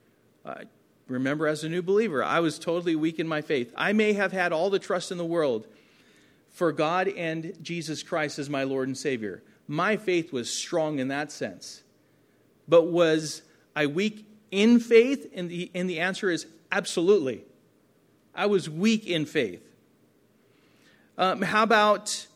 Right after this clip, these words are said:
those who are sick or sickly?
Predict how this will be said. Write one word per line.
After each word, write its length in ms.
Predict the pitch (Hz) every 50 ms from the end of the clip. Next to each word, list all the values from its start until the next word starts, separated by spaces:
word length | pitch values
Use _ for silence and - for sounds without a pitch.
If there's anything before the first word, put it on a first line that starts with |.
| _
those 420 | 170 160 196 202 196 214 214 214 -
who 300 | - 202 196 196 196 -
are 480 | 156 165 170 170 170 165 170 170 165 - - - _ _ _ _ _ _ _ _ _ _ _ _ _ _ - - - -
sick 520 | - - - 185 185 165 135 - - - -
or 260 | - 175 165 156 156
sickly? 680 | 151 - - - 202 180 - - 160 139 113 101 98